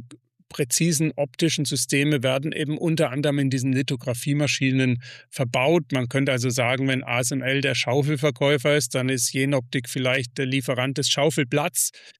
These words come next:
mit dem die Schaufel überhaupt erst gebaut werden kann. Also noch mal eine Stufe drüber. Und ja, ich glaube, ich habe mir die Aktie mal von der Bewertung angeschaut, ist alles fair bewertet. Der Umsatz steigt, der Umsatz im Halbleiterbereich hat sich beispielsweise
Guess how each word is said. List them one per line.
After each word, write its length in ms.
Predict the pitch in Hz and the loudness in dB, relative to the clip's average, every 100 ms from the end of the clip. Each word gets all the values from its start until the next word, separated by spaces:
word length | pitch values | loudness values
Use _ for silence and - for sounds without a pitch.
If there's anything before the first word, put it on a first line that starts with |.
| _ _ | _ _
mit 440 | 269 254 175 156 156 | -16 -8 -2 0 2
dem 120 | 156 | 2
die 100 | 143 | 2
Schaufel 340 | 143 160 156 | 2 2 2
überhaupt 280 | 156 156 - | 2 2 2
erst 140 | 156 | 0
gebaut 400 | - 131 151 175 | 0 0 2 2
werden 240 | 151 147 147 | 2 0 0
kann. 320 | 147 156 165 | -2 -2 0
Also 220 | - 143 | -2 0
noch 180 | 143 165 | 0 2
mal 160 | 165 151 | 2 0
eine 220 | 139 139 | 0 -4
Stufe 340 | - 147 151 | -2 -4 -2
drüber. 480 | 139 143 160 175 175 - - - - _ | -2 0 4 4 2 -2 -18 -20 -20 _
Und 800 | 151 147 156 156 156 156 156 139 | 2 4 6 6 6 6 4 2
ja, 260 | 135 170 | 0 2
ich 220 | 170 147 - | 2 0 0
glaube, 920 | 147 147 156 165 160 165 165 160 156 143 - - | 2 4 4 6 6 6 6 4 2 -6 -14 -10
ich 160 | 160 | -6
habe 160 | - 160 | -4 0
mir 60 | 180 | 2
die 120 | 147 | 2
Aktie 220 | 147 180 | 0 2
mal 140 | 180 | 2
von 140 | 143 165 | 2 2
der 80 | 160 | 0
Bewertung 480 | 143 147 190 190 | 2 2 2 0
angeschaut, 440 | 160 170 156 165 160 | -2 -2 0 2 2
ist 140 | 156 | 0
alles 380 | - 160 170 156 | -2 0 2 0
fair 320 | - 165 160 | 0 2 2
bewertet. 680 | 160 151 160 180 180 180 - | 2 2 4 4 2 0 0
Der 140 | 151 | -2
Umsatz 480 | - 170 170 156 123 | 0 0 2 0 0
steigt, 560 | - - 139 147 170 - | -4 -2 0 2 0 -2
der 80 | 147 | -4
Umsatz 300 | 147 143 135 | -2 -2 -2
im 100 | 131 | -2
Halbleiterbereich 800 | 139 151 160 151 147 139 135 | -2 0 0 0 -2 0 0
hat 120 | 143 127 | -2 -4
sich 140 | 123 | -6
beispielsweise 760 | 135 135 - 127 135 135 135 | -4 -4 -4 -2 0 0 0